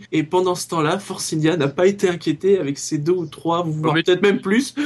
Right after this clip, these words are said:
Speaker 1: <laughs> marques d'alcool.
Speaker 2: Tu finis par te demander si le Racing, c'est juste pour pas que Canal, euh, évite de flouter la partie,
Speaker 1: Oui.
Speaker 2: euh, il y a marqué Martini durant
Speaker 1: C'est
Speaker 2: ses,
Speaker 1: pour Canal.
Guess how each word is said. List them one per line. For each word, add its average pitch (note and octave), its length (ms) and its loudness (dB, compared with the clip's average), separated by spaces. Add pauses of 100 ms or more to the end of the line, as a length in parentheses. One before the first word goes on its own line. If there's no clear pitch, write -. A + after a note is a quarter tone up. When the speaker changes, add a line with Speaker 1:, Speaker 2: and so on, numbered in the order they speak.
(200)
Speaker 1:
<laughs> - 240 -6
marques G3+ 400 0
d'alcool. D#3+ 560 -4
Speaker 2:
Tu - 80 -14
finis G3 320 0
par E3+ 180 0
te E3 60 -8
demander E3 380 0
si D3 320 -4
le C3 100 2
Racing, C#3 400 -4
c'est B2+ 160 -8
juste C3 180 -12
pour A2+ 140 -18
pas C3 140 -8
que - 100 -16
Canal, A#2+ 480 -2
euh, G#2 340 0
évite A2+ 260 -4
de G#2 100 -4
flouter A2+ 420 -2
la A2 80 2
partie, B3 160 6
Speaker 1:
Oui. C4+ 400 4
Speaker 2:
euh, F#2 140 -10
il G#2+ 80 -4
y - 20 2
a A2+ 60 2
marqué - 260 -2
Martini D3 440 -4
durant A#2+ 220 0
Speaker 1:
C'est A#3 180 0
Speaker 2:
ses, - 20 0
Speaker 1:
pour G#3 180 -2
Canal. G3+ 420 2